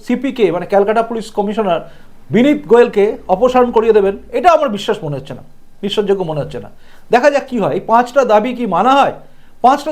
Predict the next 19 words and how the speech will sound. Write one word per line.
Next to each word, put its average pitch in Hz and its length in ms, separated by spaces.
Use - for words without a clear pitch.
দাবি 285 140
মানা 247 180
হচ্ছে 302 240
কি 277 120
হচ্ছে 226 260
না, 226 140
এটা 220 120
নিয়ে 226 160
কি 277 100
হচ্ছে 254 280
না 226 120
হচ্ছে 180 200
সেটার 226 260
দিকে 233 140
নজর 202 280
আমাদের 165 280
থাকবে। 110 200
আর 143 80
আপনি 247 160